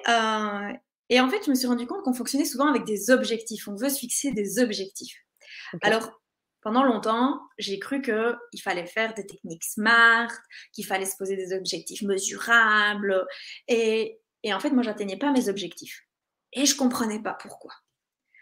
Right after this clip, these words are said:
Speaker 1: Et ça me frustrait. Et en plus de ça, j'avais mon estime de moi qui diminuait à chaque fois que j'y arrivais pas.
Speaker 2: Mhm.
Speaker 1: Et donc, je me suis dit : « Tiens, il y a sûrement une autre manière d'appré-, d'appréhender l'année en n'étant pas dans des objectifs absolument, mais en étant dans des intentions. »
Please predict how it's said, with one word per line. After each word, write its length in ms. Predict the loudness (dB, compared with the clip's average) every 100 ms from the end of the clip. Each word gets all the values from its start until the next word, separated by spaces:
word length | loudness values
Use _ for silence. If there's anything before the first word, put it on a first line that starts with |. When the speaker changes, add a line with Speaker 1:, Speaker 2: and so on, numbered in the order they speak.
| -20 _ _ _ 4
Speaker 1:
Et 380 | 8 8 6 2
ça 180 | 0
me 80 | 0
frustrait. 560 | -2 0 0 0 0 -2 -2 _ 0
Et 100 | 2
en 120 | 2
plus 120 | 2
de 60 | 2
ça, 140 | 4
j'avais 140 | 4 4
mon 100 | 2
estime 240 | 0 0
de 80 | 4
moi 140 | 2
qui 120 | 0
diminuait 460 | 0 6 6 6 2
à 100 | -2
chaque 360 | 0 2 0 0
fois 100 | -2
que 80 | 0
j'y 160 | 2
arrivais 240 | 2 0 -4
pas. 140 | -10 _ _ _ _ _ _ -8
Speaker 2:
Mhm. 300 | -6 -4 -2
Speaker 1:
Et 40 |
donc, 160 | 2 2
je 40 |
me 60 | 0
suis 140 | -4
dit : « 120 | -6 -2
Tiens, 140 | -2
il 60 | -2
y 40 |
a 40 |
sûrement 320 | -2 0 2 2
une 160 | 4
autre 180 | 2 2
manière 580 | 2 2 2 0 -2 0
d'appré-, 520 | 0 0 -4 -4 -6 -6
d'appréhender 640 | -4 -4 0 2 2 2
l'année 460 | 0 0 -2 -4 -4 -4 -10 -20 -18 -16 -18 _ _
en 120 | 4
n'étant 220 | 6 6 2
pas 120 | 0
dans 120 | 0
des 280 | 0 2 4
objectifs 640 | 4 2 -2 -4 -6 -4
absolument, 680 | -4 -2 -4 -2 -4 -4 -6 _
mais 100 | -2
en 60 | 0
étant 220 | 0 0
dans 100 | 0
des 340 | 0 -2 0 -2
intentions. » 600 | -2 -4 -6 -6 -8